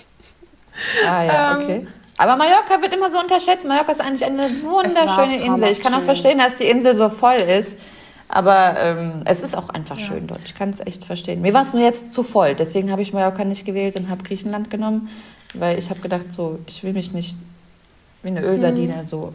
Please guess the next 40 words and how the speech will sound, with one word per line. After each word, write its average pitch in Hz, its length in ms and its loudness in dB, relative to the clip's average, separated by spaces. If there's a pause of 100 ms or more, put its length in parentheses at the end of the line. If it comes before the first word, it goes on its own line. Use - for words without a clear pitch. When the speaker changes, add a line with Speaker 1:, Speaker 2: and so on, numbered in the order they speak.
Speaker 1:
von 180 80 -10
rechts 185 220 -2
nach 185 120 -4
links 190 220 -4
in 175 80 -6
dreißig 180 320 -2
Zentimetern 220 600 0
<laughs> 302 40 -4
nur 269 120 6
drehen, 190 280 2
weil 156 120 2
kein 151 180 -4
Platz - 180 -4
Speaker 2:
Aber 214 200 6
Speaker 1:
ist. 214 60 0
Speaker 2:
uns 226 120 -4
war 226 100 4
tatsächlich 214 320 -4
Speaker 1:
Und 180 120 -2
wir 170 60 0
Speaker 2:
noch 202 80 0
Speaker 1:
dann 185 100 -6
Speaker 2:
gar 202 180 -2
nichts 202 240 -10
los. 196 160 -8
Das 190 200 -16
ist 202 120 -14
auch 202 140 -6
schon 202 140 -8
ein 196 40 -8
bisschen 196 260 -10
her. 202 200 -4
Speaker 1:
Ja, 190 60 0
Speaker 2:
Das 185 100 2
Speaker 1:
du 175 80 6
warst 190 160 4
Speaker 2:
war 180 40 4
Speaker 1:
am 156 60 2
Anfang, 208 380 2
Speaker 2:
Ende 202 260 0